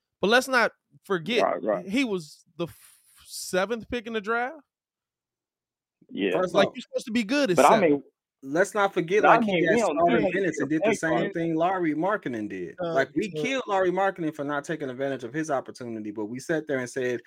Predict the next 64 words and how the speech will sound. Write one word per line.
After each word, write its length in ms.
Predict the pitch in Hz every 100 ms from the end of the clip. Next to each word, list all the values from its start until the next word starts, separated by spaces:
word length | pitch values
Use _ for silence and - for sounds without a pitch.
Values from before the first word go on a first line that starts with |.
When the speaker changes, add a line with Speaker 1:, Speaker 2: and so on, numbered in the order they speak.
| - -
Speaker 3:
"Oh, 140 | 185 202
look, 180 | 208 180
Kobe 200 | 196 180
White 240 | 170 160
scored 260 | 160 170 151
thirty." 280 | 175 175 143
I, 60 | 160 -
I, 160 | 190 -
I 80 | 233
can 160 | 254
give 160 | 185 196
you 80 | 190
a 40 |
bunch 280 | 143 240 302
of 60 | 180
Larry 180 | 170
Markkinen 380 | 165 208 254 196
thirty-point 460 | 180 175 160 175 170
games. 360 | 170 269 285 _ _ _ _ -
I 100 | 226
give 120 | 233
you 60 | 220
a 60 |
bunch 200 | 220 226
of 220 | 196 151
good 260 | 123 220 185
Larry 260 | 170 208 208
Speaker 2:
Yeah, 20 |
Speaker 3:
Markkinen 200 | 208 214
Speaker 2:
I 100 | 214
think 60 | 202
Speaker 3:
twenty-point 480 | 226 359 - 320 247
Speaker 1:
I, 100 | 320
Speaker 3:
games. 100 | 196
Speaker 1:
I 60 | 170
don't 140 | 233
Speaker 3:
I 20 | -
Speaker 1:
know 60 |
Speaker 3:
can 0 |
Speaker 1:
if 60 | 202
you 40 | 185
Speaker 3:
give 100 | 233
Speaker 1:
give 140 | 208
Speaker 3:
you, 80 | 165
Speaker 1:
me 40 |
a 40 | 147 196
bunch. 220 | 165 -
You, 100 | 175
Speaker 4:
Nah, 200 | 180 170
Speaker 3:
I 40 |
Speaker 4:
nah, 120 | 170 -
Speaker 3:
can 120 | 226
Speaker 1:
you 40 |
Speaker 3:
give 80 | 175
Speaker 1:
give 120 | -
me 60 | 220
Speaker 3:
you 120 | 180
Speaker 1:
a 20 |
Speaker 3:
a 20 | 135
Speaker 1:
couple 200 | - 190
Speaker 3:
bunch 100 | 185
Speaker 1:
of 20 |
Speaker 3:
of 40 |
Speaker 1:
them. 80 | 202